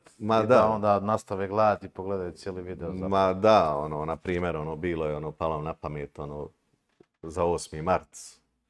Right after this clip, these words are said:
Speaker 1: da, ono, pravim večer u svojoj desnoj ruci, znaš. I onda skontam beef Wellington, jedino tu beef Wellington, ono, može biti romantiku da napraviš,
Speaker 2: Aha.
Speaker 1: ono,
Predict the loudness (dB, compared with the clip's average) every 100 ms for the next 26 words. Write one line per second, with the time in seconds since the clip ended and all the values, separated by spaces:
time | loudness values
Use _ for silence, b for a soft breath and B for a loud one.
0 | _ _ _ _ _ _ -2 -2 -2 -2
1 | 2 2 2 -2 -2 -2 -4 -2 0 0
2 | -2 -4 -6 -6 -6 -8 -10 -14 -12 -10
3 | -10 -14 -20 -20 _ _ _ _ _ _
4 | _ -10 -6 -4 -4 -4 -6 -8 -4 -4
5 | -2 -4 -4 -4 -4 -6 -8 -6 -6 -4
6 | -6 -6 -6 -4 -4 -4 -6 -6 -10 -10
7 | -10 -10 -8 -8 -8 -10 -10 -10 -10 -12
8 | -14 -16 -14 -12 -14 -14 -12 -10 -10 -8
9 | -10 -10